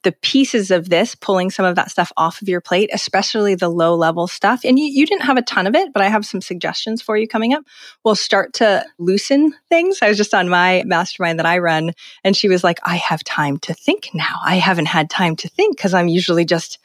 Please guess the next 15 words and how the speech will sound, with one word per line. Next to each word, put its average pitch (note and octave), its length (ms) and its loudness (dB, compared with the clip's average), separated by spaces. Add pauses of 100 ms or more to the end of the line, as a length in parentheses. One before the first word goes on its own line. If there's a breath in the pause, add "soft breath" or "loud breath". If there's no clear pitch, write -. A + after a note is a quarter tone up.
(260 soft breath)
doing." B3 480 2 (140)
And G3 180 2
she - 160 -2
came F#3 180 0
up F3 120 0
with F3+ 100 -6
a F3 200 0
brand E3+ 260 0
new E3+ 100 -2
promotion F3+ 440 -4
and E3 120 -2
it - 100 -4
felt D#3 200 0
absolutely - 360 -4
amazing. E3+ 420 -4